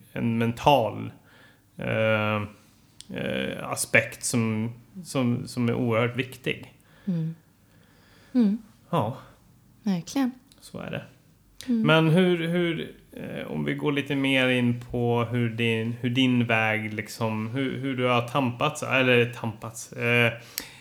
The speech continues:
Speaker 1: hur din väg har sett ut innan, före graviditet med träning och sen så efter graviditet med träning. Hur har, vad har du liksom hittat,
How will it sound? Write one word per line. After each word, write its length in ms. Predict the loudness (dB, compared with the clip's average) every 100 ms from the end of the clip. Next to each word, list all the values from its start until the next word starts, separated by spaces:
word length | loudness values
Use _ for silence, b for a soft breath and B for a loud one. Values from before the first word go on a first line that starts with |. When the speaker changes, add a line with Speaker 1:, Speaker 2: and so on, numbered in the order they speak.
| B B B B _ _ _
Speaker 1:
hur 680 | -8 -2 0 0 0 -2 -6
din 300 | 0 2 4
väg 240 | 4 4
har 60 | 2
sett 260 | -2 -4 -2
ut 300 | -2 -2 -4
innan, 440 | -2 0 0 -2
före 260 | 2 2 4
graviditet 600 | 0 0 0 0 0 -2
med 140 | -2
träning 680 | 2 4 4 2 0 -2 -6
och 140 | -12 -8
sen 180 | -6 -4
så 240 | -2 -2
efter 300 | -2 -4 -4
graviditet 560 | -2 -2 -4 -6 -8 -8
med 100 | -6
träning. 280 | -4 -4 -4
Hur 260 | 0 0
har, 260 | 0 -2 -4
vad 180 | -2 -2
har 100 | -2
du 140 | 0
liksom 520 | 0 -2 -2 0 2
hittat, 720 | 0 -6 -6 -4 -4 -4 -16